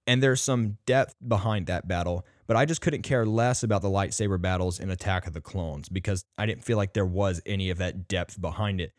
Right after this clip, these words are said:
The Phantom Menace introduces some awesome characters, and John Williams' score in this movie is fantastic. I don't like The Phantom Menace, but I don't dislike it either. It's just kind of in the middle of the road for me. But I don't like Attack of the Clones.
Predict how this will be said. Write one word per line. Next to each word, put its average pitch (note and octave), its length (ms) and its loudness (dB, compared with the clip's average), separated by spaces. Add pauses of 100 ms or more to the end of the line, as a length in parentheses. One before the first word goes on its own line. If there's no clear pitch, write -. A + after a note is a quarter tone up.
(120)
The - 80 -2
Phantom D3+ 440 2
Menace C3 440 0
introduces A#2 640 0
some G2+ 280 -2
awesome A2+ 400 0
characters, A2 580 0
and G2 160 -2
John A2+ 320 0
Williams' G2+ 380 -2
score G2+ 320 0
in F#2 80 0
this F2+ 160 -2
movie F#2 260 -2
is E2 100 -4
fantastic. F2 800 -4 (160)
I C#3 80 4
don't D3 220 4
like C#3+ 260 2
The C3 80 0
Phantom A#2 340 2
Menace, A2+ 260 2
but B2+ 140 2
I C3+ 80 4
don't D3+ 320 0
dislike A2 500 2
it E2+ 60 -8
either. A2+ 260 2
It's A#2+ 160 -2
just - 180 -4
kind F3+ 200 -2
of C#3 100 0
in C3 80 2
the A#2 60 2
middle A#2 200 4
of G#2 80 0
the G2+ 80 0
road F2 240 0
for F2 80 -6
me. D2 220 -8 (320)
But - 100 4
I G#2 100 2
don't A#2+ 360 2
like G#2 240 0
Attack F#2+ 320 0
of E2 60 -8
the F2 60 -4
Clones. C#2 420 -10